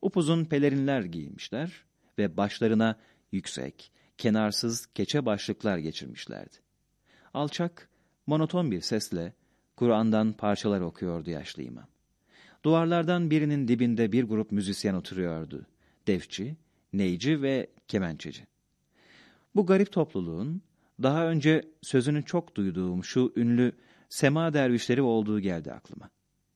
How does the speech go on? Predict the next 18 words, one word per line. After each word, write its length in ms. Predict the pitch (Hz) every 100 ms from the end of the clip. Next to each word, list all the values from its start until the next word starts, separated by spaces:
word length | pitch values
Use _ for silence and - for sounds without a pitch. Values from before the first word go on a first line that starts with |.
| _ _ _ _
Allah'la 640 | 113 131 165 170 156 160 123
dolaysız 600 | 120 127 131 - 170 131
ve 100 | 131
kişisel 580 | - 113 123 - 151 131
bir 160 | 127
rabıta 460 | 107 107 110 - 139
kurulabileceği 800 | - 107 110 104 101 98 135 127
inancına 440 | 107 104 92 101
dayanan 480 | 85 71 67 85 156 - _ _ - - _
ve 200 | 131 117
bağlılarında 880 | 110 110 110 110 113 113 110 117 - _ _ -
belli 320 | 120 120 139
ritmik 400 | 117 - 147 -
tekrarlar 640 | 110 - 95 82 107 135
ve 140 | 110 107
coşturucu 640 | 110 104 - 110 104 107
rakslarla 760 | 101 95 - 147 143 80 64 73 _ - _
vecd 380 | 90 117 131 120